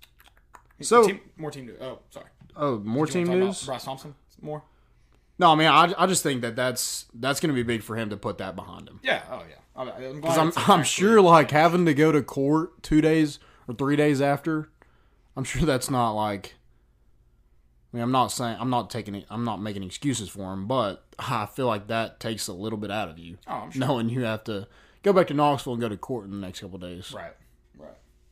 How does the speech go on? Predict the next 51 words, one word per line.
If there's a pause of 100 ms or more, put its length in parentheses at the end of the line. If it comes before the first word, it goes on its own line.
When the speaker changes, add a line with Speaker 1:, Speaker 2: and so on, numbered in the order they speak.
(280)
Speaker 1:
For
something
you
may
or
may
not
get
in
trouble
for. (300)
Speaker 2:
Right. (560)
Speaker 1:
So, (1000)
yeah,
we'll,
we'll
see (200)
more
from
him. (760)
Speaker 2:
Yeah.
Speaker 1:
You
know,
he,
Speaker 2:
Oh,
yeah.
Speaker 1:
he's, (840)
he's
obviously
talented,
or
he
wouldn't
have
showed
out
like
he
did
last
year.
Speaker 2:
No,
he,
he
is.
I
mean,
I,
I'm
not
gonna